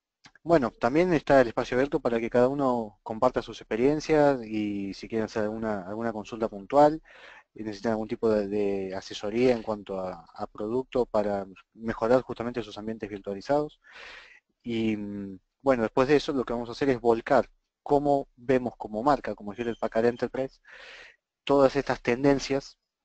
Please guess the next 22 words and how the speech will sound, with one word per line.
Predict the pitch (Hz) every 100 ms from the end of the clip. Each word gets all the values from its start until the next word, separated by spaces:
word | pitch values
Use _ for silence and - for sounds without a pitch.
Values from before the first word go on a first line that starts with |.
| _ _ _ - -
que | -
están | - 139
evolucionando | 135 123 117 - 151 156 113 107
desde | 104 107
lo | 104
que | 98
fue | 123
la, | 113 110 101 95 92 104
la | 101
virtualización | 98 101 101 101 113
tradicional | 107 107 107 120 147 - - - - - - _
para | 120 117 113 107 104 98 90 80 _ _ _ _ _ _ _ _ _ _ _ _ - _
justamente, | - 117 120 117 117 120 - _
eh, | 113 110 104 101 98 -
poder, | 117 107 101 -
poder | 117 113
implementarlo | 110 113 117 117
en | 113
sus | 107
centros | - 104 101
de | 104
datos | 104 - 98